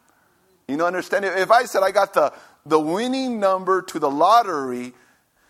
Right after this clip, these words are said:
and I want to give it to you, everybody is gonna write it down. But this morning, God says, "I have something better.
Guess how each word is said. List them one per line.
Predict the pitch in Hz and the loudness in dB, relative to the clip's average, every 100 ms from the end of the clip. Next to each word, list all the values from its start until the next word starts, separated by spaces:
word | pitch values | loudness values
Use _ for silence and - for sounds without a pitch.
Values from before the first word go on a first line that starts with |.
| _ _ - | _ _ -2
and | 135 | 4
I | 165 | 4
want | 202 190 | 4 0
to | 165 | -2
give | 139 277 294 | -2 -2 -2
it | - | -4
to | 208 | -8
you, | 165 170 - _ | -8 -8 -10 _
everybody | 240 294 320 311 302 262 226 156 110 | 2 6 6 4 -2 0 2 2 -2
is | 107 | -8
gonna | 127 120 | -6 -2
write | 113 95 | -2 -4
it | 90 | -14
down. | - - _ _ _ _ _ _ _ - | -20 -20 _ _ _ _ _ _ _ -8
But | 127 | -4
this | 180 180 | -4 -2
morning, | 208 247 175 | -2 -2 -2
God | 147 147 | -2 -4
says, | - 143 | -4 -6
"I | 127 135 | -4 -4
have | 160 165 | -4 -6
something | 175 139 135 113 | -10 -12 -12 -14
better. | 160 - 208 208 175 104 | -8 2 4 4 -2 -8